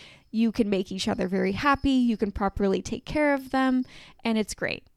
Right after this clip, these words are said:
Okay, so I'm going to take a quick break, maybe try to get Loki to calm down a little <laughs> bit, and then we will talk about,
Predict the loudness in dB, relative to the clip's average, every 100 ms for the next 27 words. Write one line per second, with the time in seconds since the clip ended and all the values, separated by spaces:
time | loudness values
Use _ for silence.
0 | -20 -20 _ _ _ _ _ _ _ _
1 | _ _ _ _ _ _ _ _ 2 4
2 | 4 2 2 2 6 8 8 6 _ -20
3 | -20 -20 _ 2 4 4 2 4 4 4
4 | 2 0 0 4 4 4 2 0 0 4
5 | 6 6 4 4 6 8 6 4 4 2
6 | 2 4 6 6 4 8 8 8 6 4
7 | 4 -4 -2 -2 4 6 6 4 0 -2
8 | 2 4 4 4 6 6 6 6 4 6
9 | 4 2 2 2 2 0 0 0 0 2
10 | 0 0 2 4 4 2 -2